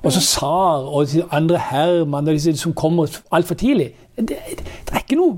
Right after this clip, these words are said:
Speaker 1: det, det, det er da ikke kjøtt i liksom som holder på noen måte. Men opal,
Speaker 2: Ja.
Speaker 1: den er midt imellom. Den kommer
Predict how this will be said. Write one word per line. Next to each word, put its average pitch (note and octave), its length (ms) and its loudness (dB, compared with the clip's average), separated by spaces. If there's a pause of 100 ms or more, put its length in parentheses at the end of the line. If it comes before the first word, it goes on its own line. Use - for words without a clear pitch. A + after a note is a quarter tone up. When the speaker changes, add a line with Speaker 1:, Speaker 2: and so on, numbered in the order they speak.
(100)
Speaker 1:
det, A3 220 0
det, D4+ 180 2
det C#4+ 120 2
er E4 60 4
da B3 100 0
ikke A3 600 -4
kjøtt - 460 0
i E3+ 60 4
liksom C#3+ 260 0
som D#3 140 0
holder E3+ 480 0 (540)
på D#3+ 80 2
noen D3+ 140 2
måte. D3 220 2 (200)
Men D#3+ 300 2 (100)
opal, A#3 600 -2 (120)
Speaker 2:
Ja. A3 220 2 (560)
Speaker 1:
den C3 160 2
er C3+ 60 2
midt C3 340 0
imellom. A#2 340 -2
Den A#3 160 4
kommer B3+ 640 0